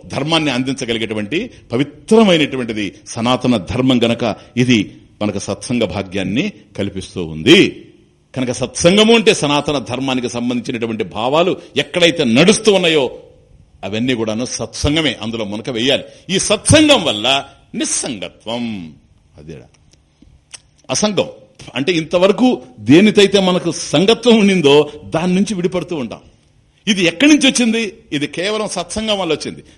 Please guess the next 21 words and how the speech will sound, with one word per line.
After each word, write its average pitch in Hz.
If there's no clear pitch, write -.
సత్సంగం 202
యొక్క 208
ఫలితమే 208
నిస్సంగత్వం. 220
అంతవరకు 185
మనం 214
ఈ 202
ప్రపంచం 185
నుంచి 180
డిటాచ్ 190
అవ్వాలనుకుంటూ 170
ఉండినా, 165
మనలో 190
ఏ 156
రకాలైనటువంటి 180
వ్యామోహాలు 165
ఉన్నాయో 165
ఆ 151
వ్యామోహాలు 180
చెడ్డవని 180
తెలిసి 214